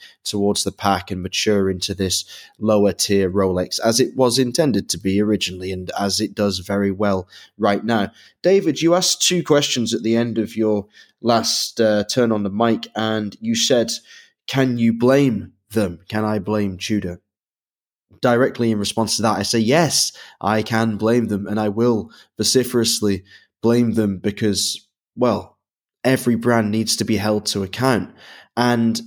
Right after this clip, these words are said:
it's absolutely true, as you also mentioned, that a watch can be popular in the media and create a storm of interest online, like the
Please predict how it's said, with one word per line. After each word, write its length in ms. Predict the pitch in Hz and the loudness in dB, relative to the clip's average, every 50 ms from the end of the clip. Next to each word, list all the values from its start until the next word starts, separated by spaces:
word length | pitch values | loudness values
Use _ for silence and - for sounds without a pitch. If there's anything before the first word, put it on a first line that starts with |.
| - - | -4 -2
it's 220 | 127 120 123 - | 0 0 0 0
absolutely 800 | 131 147 147 - - - - 131 127 127 135 131 - - 113 110 | 0 0 0 0 -2 -4 -4 -2 -2 0 0 -2 -2 -2 -4 -4
true, 600 | 117 - - - - 175 170 127 113 120 139 - - | -4 -4 -6 -2 0 2 4 4 4 2 0 -2 -2
as 340 | - 110 - - - - - | -4 -4 -4 -4 -6 -6 -4
you 140 | 117 113 | -4 -2
also 340 | 110 120 120 120 - 123 117 | -2 -2 -4 -2 -2 0 0
mentioned, 460 | 110 113 113 113 110 - 120 113 101 | 0 0 0 -2 -2 -2 -4 -2 -2
that 180 | 110 113 110 - - - - - - | 0 -2 -2 -4 -8 -18 -20 -10 -4
a 100 | - 120 | -2 -2
watch 380 | 120 139 156 - - - - | 0 2 0 0 0 -4 -6
can 300 | - 147 156 160 160 143 | -2 -2 0 0 0 0
be 120 | 135 135 135 | -2 -4 -4
popular 800 | - - - - 165 - - - - 117 104 95 101 120 160 - - _ _ _ _ - - - _ _ _ - | -6 -8 -4 -2 0 0 0 -2 -2 -2 0 0 0 -2 -2 -6 -10 _ _ _ _ -20 -20 -20 _ _ _ 0
in 500 | 120 123 123 117 113 113 113 110 110 - - _ _ _ 113 | 2 2 2 2 0 0 -2 -4 -4 -8 -12 _ _ _ -10
the 160 | 107 110 110 | -8 -6 -4
media 600 | 110 117 139 139 131 107 113 104 101 110 147 139 - _ - | -2 0 2 2 2 2 2 0 0 0 -2 -6 -12 _ -6
and 200 | 117 117 113 - | -6 -6 -4 -2
create 260 | - 131 123 123 - | 0 0 0 2 0
a 60 | - | 0
storm 480 | - - - - 151 139 139 139 123 120 | 0 0 2 2 2 2 4 2 2 0
of 100 | 107 123 | 0 0
interest 500 | 127 127 123 - 120 110 - - - - - | -2 -2 -2 -2 -2 -2 -2 -4 -6 -4 -2
online, 600 | 120 120 113 110 117 117 110 107 104 117 117 113 - | -2 0 0 0 0 2 2 2 0 -2 -4 -2 -2
like 300 | 110 104 - - - - | -2 -2 -2 -4 -10 -4
the 340 | 151 139 123 113 104 - | 0 0 0 0 0 -4